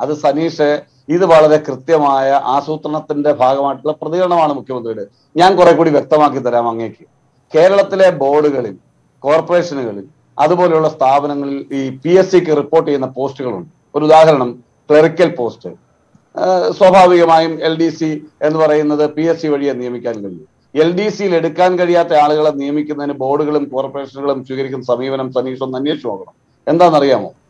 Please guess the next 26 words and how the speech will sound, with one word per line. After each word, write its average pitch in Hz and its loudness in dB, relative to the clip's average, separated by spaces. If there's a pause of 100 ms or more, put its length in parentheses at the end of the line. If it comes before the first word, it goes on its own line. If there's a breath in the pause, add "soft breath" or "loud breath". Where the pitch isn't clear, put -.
(140)
ശിവദാസൻ 175 4
ഇവിടെ 190 2
നിന്ന് 190 2
ചിരിക്കും, 156 -2
കാരണം 147 0
ശിവദാസനൊക്കെ 151 -4
ചിരിക്കാം. 117 -10 (360)
കാരണം 147 6
ലക്ഷക്കണക്കിന് 151 0
ആളുകളുടെ 147 -2
വികാരവും 143 0
വിചാരവും 139 -2 (300)
നടുറോഡിൽ 147 0
ഇറങ്ങി 139 -6
അവർ 135 -8 (120)
സമരം 139 -4
ചെയ്യുന്ന, 135 -8
അവരെ 135 -8
ലയപ്പുള്ള 135 -6
ആളുകൾ 131 -6
അനുഭവിക്കുന്ന 135 -8 (300 soft breath)
ദുരിതവുമൊക്കെ 147 2
ഇവരിപ്പോ 151 -2
സന്തോഷത്തിന്റെ 131 -4
വക്കിലാണ്. 107 -10 (440 soft breath)
ഞാൻ 156 6